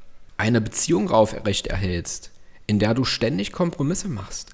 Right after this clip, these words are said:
Kompromisse mit deinen Werten, zum Beispiel mit Wahrheit oder mit Großzügigkeit, mit Liebe. Was,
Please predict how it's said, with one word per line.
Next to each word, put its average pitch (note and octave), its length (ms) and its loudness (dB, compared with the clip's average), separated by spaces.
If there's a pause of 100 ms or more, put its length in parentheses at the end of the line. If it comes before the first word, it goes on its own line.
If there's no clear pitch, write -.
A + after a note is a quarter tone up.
(160)
Kompromisse B2+ 640 4
mit E3+ 220 2
deinen C3+ 320 2
Werten, A2+ 360 0
zum A2+ 180 -2
Beispiel A#2 300 2
mit B2+ 200 0
Wahrheit B2+ 540 -2 (420)
oder A#2 600 6
mit - 480 -2 (260)
Großzügigkeit, A2 1040 -2
mit G#2 320 -4
Liebe. F3 440 0
Was, C3+ 240 -2